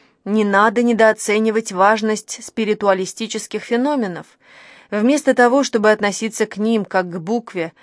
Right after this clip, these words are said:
которая убивает, вам следовало бы считать, что они образуют общую глубинную основу, на которой только и возможно возвести надёжное здание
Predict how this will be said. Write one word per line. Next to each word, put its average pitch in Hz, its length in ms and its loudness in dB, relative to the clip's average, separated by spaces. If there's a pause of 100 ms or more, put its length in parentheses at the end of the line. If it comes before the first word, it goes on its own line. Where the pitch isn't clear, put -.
(160)
которая 202 600 2
убивает, 202 800 0 (320)
вам 208 240 4
следовало 208 600 2
бы 196 120 -2
считать, 220 600 0 (240)
что - 220 -2
они 220 200 2
образуют 208 760 2
общую 240 480 -2
глубинную 202 760 0
основу, 196 720 0 (280)
на 196 140 -2
которой 262 440 2
только 247 360 2
и 214 80 2
возможно 196 720 2
возвести 185 560 -4
надёжное 214 680 0
здание 185 640 -2